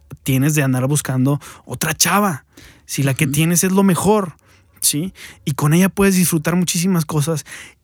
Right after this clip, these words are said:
Speaker 1: Y en ese tipo de relaciones, en esa intimidad, se pueden hablar de muchas cosas.
Speaker 2: Sí.
Speaker 1: ¿Sí? Y ahí es,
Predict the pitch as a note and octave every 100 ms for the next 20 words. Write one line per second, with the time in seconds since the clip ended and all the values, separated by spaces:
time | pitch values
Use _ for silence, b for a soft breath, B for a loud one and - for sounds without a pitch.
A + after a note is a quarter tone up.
0 | - D#3+ E3 D#3+ E3 F#3+ G3+ A3 F#3+ F#3+
1 | G3 F3 C#3 D3 C#3+ D3 D#3 D#3 F3+ F3
2 | G#3+ F#3 F3 D3 D3+ D3+ B B - D#3
3 | F3 G#3 A3 G3 G3 G#3+ G#3+ G#3 - A3+
4 | - A#3+ C4+ D4+ D3 - _ _ _ _
5 | _ _ - D#3 D#3+ G#3 B - F#3 F3
6 | F3 F#3 A#3 -